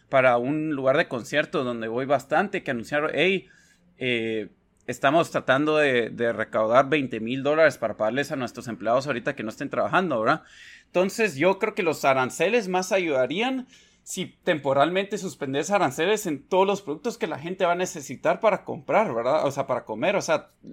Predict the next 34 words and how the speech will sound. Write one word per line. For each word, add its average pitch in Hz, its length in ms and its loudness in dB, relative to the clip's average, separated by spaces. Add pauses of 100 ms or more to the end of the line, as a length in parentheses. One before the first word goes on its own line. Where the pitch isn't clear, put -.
(320)
todo 165 140 0
lo 180 140 -2
que - 80 -10
puedes 127 200 -8
comprar 156 220 -4
en 165 60 -6
un 170 80 -6
supermercado, 170 760 2
ya 131 140 0
sea 143 200 -2
de 135 100 -4
limpieza, 151 880 0 (380)
eh, 120 380 -2
comida, 175 800 0 (960)
que 165 80 -2
es 160 140 -4
una 208 160 4
medida, 170 840 4
eh, 117 460 -8
tal 123 200 -2
vez, 156 420 0 (400)
y 143 120 -2
la 135 120 6
gente 147 180 0
lo 156 80 0
dice, 147 140 0
"Bueno, 160 220 2
el 135 100 0
Estado 147 340 2
necesita 156 500 2
dinero 135 380 0
para 120 240 2
combatir 120 480 -4
esto". 196 400 0